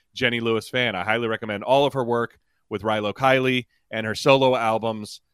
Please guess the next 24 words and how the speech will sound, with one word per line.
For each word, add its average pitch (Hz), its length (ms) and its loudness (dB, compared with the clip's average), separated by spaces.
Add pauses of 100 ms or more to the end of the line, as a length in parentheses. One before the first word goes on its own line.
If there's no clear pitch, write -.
have 107 140 -6
just 104 180 -10
been, 98 420 -2 (380)
uh, 92 60 -6
I 101 160 -4
mean, 107 200 -4
next 120 240 -2
level. 95 280 -4
I 90 80 -2
mean, 107 100 -8
like, 101 140 -4 (180)
I 107 120 -4 (220)
literally 120 460 2
think 101 240 -4 (100)
she's 104 240 -10
a 95 60 -10
genius, 85 500 -10
like, 90 160 -4
especially, 113 640 0 (360)
uh, 95 320 2
if 101 240 -6
you 98 460 -4
listen 104 420 -6
to 98 440 -4